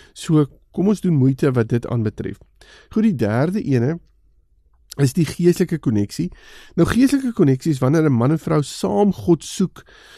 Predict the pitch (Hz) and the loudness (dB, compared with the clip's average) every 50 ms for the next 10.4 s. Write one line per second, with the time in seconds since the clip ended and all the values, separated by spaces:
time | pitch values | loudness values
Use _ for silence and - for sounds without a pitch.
0 | - - _ - 147 139 139 139 139 135 - - 143 120 127 135 147 147 143 - | -20 -16 _ 0 2 4 4 4 4 0 0 -2 -2 2 4 4 4 4 2 0
1 | - - 131 123 - 113 117 135 139 147 131 - - 139 131 131 131 - - 127 | -4 -6 -6 -4 0 0 2 2 2 2 0 -2 -4 -2 -2 -2 -2 -2 -4 -4
2 | 117 113 123 123 127 131 131 127 113 - - - - 123 120 123 127 - - - | -2 0 2 2 4 2 2 2 0 -4 -6 -4 -2 2 2 2 2 0 -2 -8
3 | 135 - - 135 123 120 117 - 123 113 113 - - - - - - - - - | -8 -6 -4 -2 -2 -2 -2 -2 -2 -2 -4 -4 -10 -20 -20 -20 -20 -20 -20 -20
4 | _ _ - - 110 117 117 117 135 151 180 180 - _ - 156 156 160 160 147 | _ _ -12 -6 0 2 4 4 4 4 4 2 0 _ -2 0 2 2 2 0
5 | - - 147 - _ _ _ _ _ - - 110 - 151 - - - 190 180 185 | -2 -6 -10 -12 _ _ _ _ _ -12 -10 -10 -10 -10 -10 -8 -4 -2 0 2
6 | 185 175 160 - - 180 170 165 151 147 143 135 - - 135 131 139 139 117 104 | 2 0 0 -2 -4 -2 -2 0 0 0 -2 -2 -4 -4 -2 0 0 0 -2 -4
7 | 104 107 104 117 127 - - 185 170 143 139 131 135 131 - - 131 131 127 - | -4 -2 -2 -2 -2 -2 -2 -2 -2 0 -2 -4 -4 -4 -6 -6 -6 -4 -4 -6
8 | 131 - - 135 131 123 120 117 117 120 - - 123 113 110 113 117 120 - - | -8 -6 -4 -4 -2 -2 -2 -2 -2 -2 -2 -4 -4 -2 -2 -4 -4 -4 -4 -4
9 | 135 117 120 117 - - 123 - 123 - - - 151 147 139 - - 120 - 110 | -2 -2 -2 -4 -6 -8 -8 -10 -10 -12 -10 -6 -2 -2 -2 -2 -6 -10 -10 -10
10 | - - - 87 - - - | -10 -10 -10 -10 -10 -14 -20